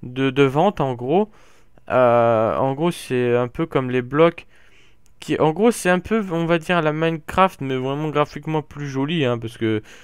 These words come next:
euh, graphiquement, c'est pas dégueulasse. Euh, bon, il tourne assez difficilement malgré la configuration que j'ai. Donc, pour vous dire que c'est pas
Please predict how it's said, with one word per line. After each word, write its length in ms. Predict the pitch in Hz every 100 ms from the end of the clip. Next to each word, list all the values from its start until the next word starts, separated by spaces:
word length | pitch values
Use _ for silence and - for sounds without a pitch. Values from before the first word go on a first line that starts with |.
| - - - -
euh, 220 | 101 107
graphiquement, 840 | 110 120 - 120 123 135 135 117
c'est 200 | 113 -
pas 140 | 147
dégueulasse. 640 | 143 117 110 120 220 - - - - - - - - - - - 101
Euh, 280 | 104 104
bon, 280 | 110 160 175 -
il 140 | 143
tourne 300 | - 196 202
assez 240 | 190 - 180
difficilement 720 | 185 175 180 - 175 175 190
malgré 360 | 175 151 147
la 120 | 147 135
configuration 760 | 151 - 143 143 135 - 139
que 60 | 120
j'ai. 220 | 131 175 - - - - - - - -
Donc, 200 | 139 143 -
pour 160 | 147
vous 200 | 139 143
dire 320 | 139 165 170 -
que 340 | - 165 170 -
c'est 380 | - - 147 - - -
pas 260 | 135 -